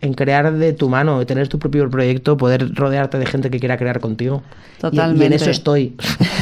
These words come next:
Speaker 2: Y ese, o sea, ese amor y esa dedicación por levantar proyectos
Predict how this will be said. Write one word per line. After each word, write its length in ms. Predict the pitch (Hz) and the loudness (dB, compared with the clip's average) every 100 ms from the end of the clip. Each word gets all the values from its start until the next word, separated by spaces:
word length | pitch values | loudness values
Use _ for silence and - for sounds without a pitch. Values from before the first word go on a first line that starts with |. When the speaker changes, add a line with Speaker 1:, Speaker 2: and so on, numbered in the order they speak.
| - 202 - 269 - 311 359 339 320 269 - | 0 0 2 0 0 -4 -2 -2 -2 -2 -2
Speaker 2:
Y 360 | 214 202 196 - | 0 0 -2 -4
ese, 400 | 190 190 240 226 | -4 0 -2 -2
o 40 | |
sea, 160 | - 185 | -4 -4
ese 160 | 175 208 | -2 0
amor 280 | 220 226 | 0 0
y 40 | 220 | 0
esa 160 | 220 | -2
dedicación 520 | 208 185 185 180 190 196 | -2 -2 -2 -4 -2 -4
por 140 | 170 | -4
levantar 400 | 156 151 - 160 | -4 -4 -4 -6
proyectos 680 | 196 185 175 190 190 156 170 | -4 -2 -2 -4 -4 -4 -4